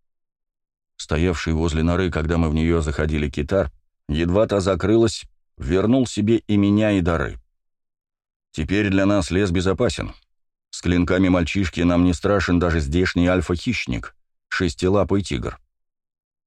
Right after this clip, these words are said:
Дождались друзей, разобрали оставленные перед пропавшей норой вещи, нашли труп толстяка, закопали его, избавившись от улик, и отправились обратно,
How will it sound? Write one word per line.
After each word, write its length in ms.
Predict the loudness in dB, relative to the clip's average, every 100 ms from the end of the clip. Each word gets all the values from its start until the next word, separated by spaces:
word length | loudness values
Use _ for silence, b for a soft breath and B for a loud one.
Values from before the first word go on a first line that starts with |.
| _ _ _ _
Дождались 580 | -4 0 2 2 2 2
друзей, 400 | 2 2 2 2
разобрали 460 | 2 0 2 2 0
оставленные 540 | 0 0 2 2 2
перед 260 | 0 -4 -2
пропавшей 480 | -2 -2 -2 -2
норой 300 | 0 0 0
вещи, 440 | 0 -2 -2 -6 -8 _ _ _ _ -4
нашли 460 | 0 0 0 0
труп 280 | 2 2 2
толстяка, 560 | 0 -2 0 -2 0 0
закопали 500 | 0 -2 0 2 4
его, 240 | 4 2 -2 -6
избавившись 720 | -4 0 2 0 -2 -6 -4
от 140 | -2
улик, 340 | 0 0 -2 -8 _ _ _ _ -4
и 60 |
отправились 600 | -2 0 0 2 0 0
обратно, 560 | 0 2 0 -2 -4